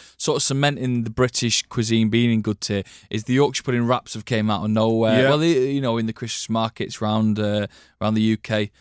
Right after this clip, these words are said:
Speaker 1: if you're listening abroad, basically we get a massive Yorkshire pudding. We put all sorts of filling in it. We wrap it up, and it's unbelievable.
Speaker 2: Yeah, if you imagine instead of, like, you know, a tortilla,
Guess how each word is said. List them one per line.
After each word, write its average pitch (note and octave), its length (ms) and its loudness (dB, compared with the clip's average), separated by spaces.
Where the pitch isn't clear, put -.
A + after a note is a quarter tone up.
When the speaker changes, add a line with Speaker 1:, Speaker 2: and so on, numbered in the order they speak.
Speaker 1:
if G#2+ 120 -10
you're A#2+ 60 0
listening A#2 280 0
abroad, A2 340 0
basically A2+ 340 -2
we G#2 80 -6
get A2 120 -4
a - 40 -2
massive A2+ 380 -2
Yorkshire A2 320 -2
pudding. G#2 440 -2
We A2+ 80 -8
put - 160 -6
all A2 240 -2
sorts - 240 -6
of A2 60 -16
filling A2+ 280 -2
in G2 140 -4
it. - 80 -6
We G#2 100 -2
wrap G#2+ 260 0
it - 80 -6
up, G#2+ 200 -4
and F#2+ 80 -6
it's - 100 -12
unbelievable. G2 460 -4
Speaker 2:
Yeah, G#2+ 180 4
if A#2+ 160 0
you D3+ 60 6
imagine D#3 340 4
instead C#3+ 260 2
of, C3 120 0
like, C3 340 2
you B2+ 80 4
know, A2+ 220 4
a G#2 40 -6
tortilla, A2+ 600 0